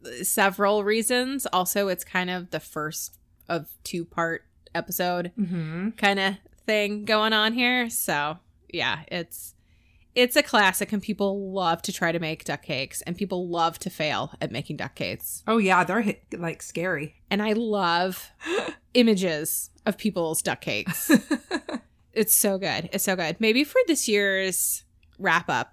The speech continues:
Speaker 2: Oh.
Speaker 1: we attempt a duck cake.
Speaker 2: Yeah, we don't have, like, season one, we had a long list of,
Speaker 1: Mm-hmm.
Speaker 2: like,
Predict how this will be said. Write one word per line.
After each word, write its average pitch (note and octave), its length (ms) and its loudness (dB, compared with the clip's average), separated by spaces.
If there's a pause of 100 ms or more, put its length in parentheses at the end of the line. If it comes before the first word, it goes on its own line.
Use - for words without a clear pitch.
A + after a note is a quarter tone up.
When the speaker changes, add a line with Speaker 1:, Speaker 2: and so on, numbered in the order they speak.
(140)
Speaker 2:
Oh. D#4 580 0
Speaker 1:
we A#3 120 8
attempt F3+ 320 4
a - 40 2
duck E3 220 -2
cake. D3+ 400 -4
Speaker 2:
Yeah, D4 380 2
we G#3 120 2
don't D#4+ 200 2
have, A3 320 2
like, G3+ 240 0
season D4+ 340 2
one, A#3 180 2
we A3 80 2
had G3+ 120 2
a F3+ 80 0
long F3+ 360 0
list F3 300 -2
of, - 120 0
Speaker 1:
Mm-hmm. F#3 100 0
Speaker 2:
like, D#3 340 -2